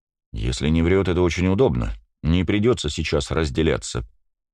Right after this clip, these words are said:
Ведь как раз к выходу на сушь я и отправил Хайтауэра. Дармиан тоже слышал приказ. Тут осталось всего ничего. По идее, четвёрка наших уже давно там.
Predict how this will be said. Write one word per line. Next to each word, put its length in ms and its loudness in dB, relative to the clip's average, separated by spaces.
Ведь 220 -2
как 200 -2
раз 300 0
к 80 -8
выходу 420 0
на 140 2
сушь 340 -4
я 180 2
и 40 2
отправил 480 0
Хайтауэра. 760 -2
Дармиан 480 2
тоже 260 4
слышал 360 0
приказ. 520 -2
Тут 160 -4
осталось 420 2
всего 320 0
ничего. 440 -2
По 160 -2
идее, 260 2
четвёрка 560 0
наших 480 0
уже 200 0
давно 360 2
там. 320 -2